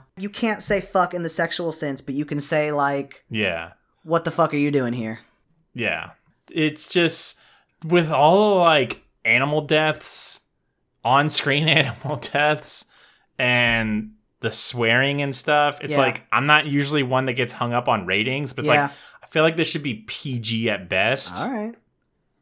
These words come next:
Speaker 1: You, you want it to be, like, T V Y seven or something?
Speaker 2: Uh, yeah. I don't think it's far enough to be T V fourteen.
Speaker 1: <laughs> No.
Speaker 2: But I definitely don't think it's G.
Speaker 1: Okay.
Speaker 2: Because to me, G is, like,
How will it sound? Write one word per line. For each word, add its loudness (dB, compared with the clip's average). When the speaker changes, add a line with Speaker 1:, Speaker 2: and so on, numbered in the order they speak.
Speaker 1:
You, -4
you -4
want 0
it -6
to -6
be, -2
like, 0
T -2
V -4
Y 8
seven 2
or -2
something? -2
Speaker 2:
Uh, 4
yeah. 6
I 8
don't 6
think -2
it's 0
far 4
enough 2
to -8
be -4
T -6
V -4
fourteen. -6
Speaker 1:
<laughs> -10
No. 0
Speaker 2:
But 4
I 4
definitely 2
don't -2
think 0
it's -4
G. -8
Speaker 1:
Okay. -2
Speaker 2:
Because 0
to -6
me, 0
G -2
is, -4
like, 2